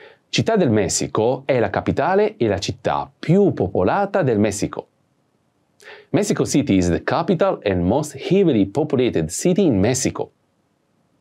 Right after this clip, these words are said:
Città del Messico è la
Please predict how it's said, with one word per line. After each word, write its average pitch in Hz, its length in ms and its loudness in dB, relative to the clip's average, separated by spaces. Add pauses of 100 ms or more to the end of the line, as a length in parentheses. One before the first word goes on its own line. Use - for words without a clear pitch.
(340)
Città - 640 -4 (480)
del 180 640 2 (300)
Messico 104 960 0 (340)
è - 280 -2 (500)
la 127 360 0